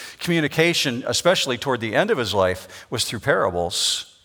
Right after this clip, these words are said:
We see that referred to in Matthew thirteen two and three. It says he spoke many things to them in parables. Well, in the ancient world, this was a teaching technique.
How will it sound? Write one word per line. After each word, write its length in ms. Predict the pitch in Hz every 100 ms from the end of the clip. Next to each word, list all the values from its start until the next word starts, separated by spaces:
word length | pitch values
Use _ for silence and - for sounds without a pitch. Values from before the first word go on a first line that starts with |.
| _ _ - - -
We 260 | 127 139 151
see 200 | 170 160
that 200 | 143 135
referred 340 | 135 165 156
to 100 | 151
in 100 | 131
Matthew 300 | 135 131 139
thirteen 420 | 120 135 - 135 123
two 220 | 147 131
and 100 | 107
three. 380 | 143 143 101 104 - - -
It 80 | 135
says 220 | 156 131
he 80 | 147
spoke 320 | - 147 131
many 340 | 123 175 226
things 380 | 180 127 101 -
to 100 | 123
them 160 | 104 98
in 120 | 95
parables. 800 | 104 87 80 80 80 - - - _ _ _ - - -
Well, 160 | 170 190
in 140 | 170
the 100 | 170
ancient 320 | 175 185 170
world, 560 | 143 185 151 143 143 127
this 160 | 139
was 120 | 156 147
a 40 |
teaching 380 | - 220 143 117
technique. 640 | 123 98 110 92 - -